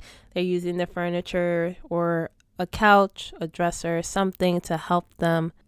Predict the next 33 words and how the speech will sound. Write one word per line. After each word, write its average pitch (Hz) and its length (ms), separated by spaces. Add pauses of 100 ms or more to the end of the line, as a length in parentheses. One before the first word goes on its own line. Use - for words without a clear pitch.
(100)
navigate 160 800 (100)
around 151 600 (260)
so - 260
they 151 120
don't - 240
fall. - 320 (720)
So 220 400
when 202 260
the 196 180 (380)
kid 262 300
who 277 160
is 220 120
between 208 440
this 220 200
range 180 460
is 180 180 (160)
in 208 200
prone, 180 560
they're 196 200
able 180 280
to - 160
pivot. 160 500 (400)
And 190 240
what's 180 240
really 214 420
cool 214 360
is 185 120
that 180 220
the 180 100
kiddo 208 360
can 180 340
now 175 340
successively 214 1120